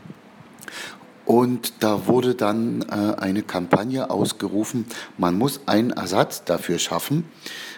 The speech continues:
weil diese Lerchen, äh, knapp wurden. Und da hat dann,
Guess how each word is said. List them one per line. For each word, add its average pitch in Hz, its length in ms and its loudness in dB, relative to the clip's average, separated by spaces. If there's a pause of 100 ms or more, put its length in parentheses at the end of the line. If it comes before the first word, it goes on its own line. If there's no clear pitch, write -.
weil 101 380 4
diese 104 300 0
Lerchen, 110 560 0
äh, 101 640 2 (320)
knapp - 380 -4
wurden. 85 280 -2 (920)
Und - 240 -2
da 127 480 2
hat 117 240 -4
dann, - 1400 -2